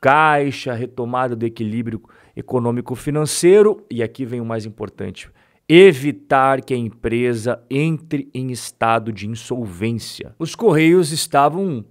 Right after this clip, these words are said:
vivendo anos dourados algum tempo atrás. Tudo começou no governo Temer, onde recuperaram os Correios do buraco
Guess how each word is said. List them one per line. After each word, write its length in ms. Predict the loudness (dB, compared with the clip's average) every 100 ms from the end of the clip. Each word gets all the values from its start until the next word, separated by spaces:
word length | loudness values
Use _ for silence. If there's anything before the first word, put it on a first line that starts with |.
| _ -12
vivendo 500 | -8 -4 -4 -4 -4
anos 320 | -4 -4 -6
dourados 960 | -6 -4 -2 0 -2 -4 -10 -12 -14 -18 _
algum 380 | -14 -12 -10 -10
tempo 320 | -8 -10 -8
atrás. 560 | -10 -6 -6 -6 -8 -16 _ _ _ _ -4
Tudo 280 | -2 -2
começou 720 | 0 0 0 -4 -4 -4 -4 -6 _ _ -8
no 120 | -2
governo 480 | 0 0 0 -2 -4
Temer, 400 | -2 0 2 0
onde 260 | -2 -4 -4
recuperaram 840 | -6 -8 -2 2 4 4 2 -4
os 160 | -8 -10
Correios 400 | -6 -4 -4 -4
do 100 | -8
buraco 720 | -6 -2 2 2 0 -10 -12